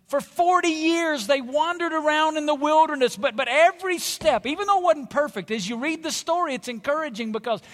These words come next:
it's not like every day they woke up saying, "Let's do this for God." No, there's some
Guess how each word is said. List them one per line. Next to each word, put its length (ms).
it's 180
not 180
like 200
every 240
day 220
they 120
woke 280
up 120
saying, 200
"Let's 200
do 160
this 200
for 160
God." 420
No, 120
there's 180
some 180